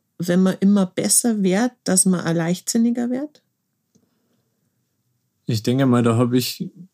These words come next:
Speaker 2: so das Glück in dem Sinne, dass ich das Gefühl hab, dass alle Leute, mit denen ich unterwegs bin, dass schon ein sehr hohes Sicherheitsbewusstsein einfach da ist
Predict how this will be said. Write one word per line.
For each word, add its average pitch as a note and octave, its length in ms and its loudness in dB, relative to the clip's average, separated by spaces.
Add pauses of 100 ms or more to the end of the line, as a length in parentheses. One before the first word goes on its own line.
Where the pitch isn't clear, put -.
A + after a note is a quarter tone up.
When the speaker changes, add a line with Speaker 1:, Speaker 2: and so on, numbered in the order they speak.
(120)
Speaker 2:
so G#2+ 760 0 (800)
das A2 320 -4
Glück D#3 320 0
in C3 140 0
dem C3 200 2
Sinne, C3 320 0
dass A2+ 220 0
ich A2 300 -2
das - 180 -6
Gefühl A#2+ 380 0
hab, A#2+ 180 0
dass G#2 300 -2 (160)
alle A#2 500 2
Leute, A2+ 400 0
mit G#2+ 140 0
denen A2 140 2
ich A2 100 4
unterwegs G#2+ 560 -2
bin, A#2 420 0 (600)
dass - 400 -6
schon A2+ 420 0 (160)
ein A#2 100 0
sehr G#2+ 380 2
hohes G#2+ 320 2
Sicherheitsbewusstsein C3 1040 0
einfach G#2 320 -4
da G#2+ 300 -2
ist D#3 400 0